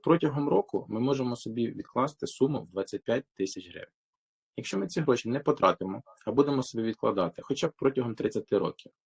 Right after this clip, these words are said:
вже в залежності від вашого віку, коли ви чуєте цю інформацію, коли ви починаєте собі накопичувати, немає значення, коли ви це чуєте. Має значення, щоб ви починали вже і зараз.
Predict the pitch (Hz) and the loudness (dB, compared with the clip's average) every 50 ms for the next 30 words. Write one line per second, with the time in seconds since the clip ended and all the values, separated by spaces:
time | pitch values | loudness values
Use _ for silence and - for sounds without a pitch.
0 | _ _ 151 160 151 135 135 139 147 143 135 127 117 - - - 104 107 104 110 | _ _ 2 2 2 4 4 4 4 4 4 0 -2 -4 -4 -4 -4 -2 2 4
1 | 113 107 - - 101 107 131 143 - 101 - - 107 101 98 95 - - 101 90 | 4 4 4 2 0 2 2 0 0 -2 0 2 2 2 2 2 2 0 0 0
2 | - 92 - - 98 90 85 - 101 104 113 123 - - 90 - - 98 95 95 | -2 -6 -8 -8 -8 -8 -8 -8 -6 -4 -6 -6 -6 -8 -10 -4 -4 -2 -2 -2
3 | 90 - - - - - 98 92 85 - - - - - 92 92 87 - 87 87 | -4 -6 -10 -12 -10 -8 -8 -8 -8 -10 -12 -12 -8 -6 -6 -6 -6 -6 -6 -4
4 | - 135 131 - - 104 - - - - - - - - - _ - 113 120 123 | -2 -4 -4 -4 -6 -8 -8 -10 -12 -14 -14 -18 -18 -18 -14 _ -4 -2 0 2
5 | 131 131 127 120 110 107 127 120 117 - - 104 101 - - 113 110 110 107 95 | 2 2 2 0 0 0 0 -2 0 -2 -4 -6 -6 -2 0 2 6 6 6 4
6 | 92 - - - - - - - - - - _ _ _ 110 113 110 104 101 117 | 2 0 -4 -6 -6 -4 -4 -4 -4 -6 -8 _ _ _ -2 0 0 0 0 -2
7 | 123 127 - - 98 - - 92 92 104 98 - 95 - - 98 104 107 101 95 | -2 -2 -4 -6 -8 -10 -10 -4 -2 -2 -2 -2 -4 -8 -6 -6 -4 -2 -2 -2
8 | 87 87 87 107 107 110 - 95 85 82 87 78 - - - - | -2 -2 -2 -2 -2 -2 -2 -6 -6 -4 -4 -4 -4 -6 -12 -20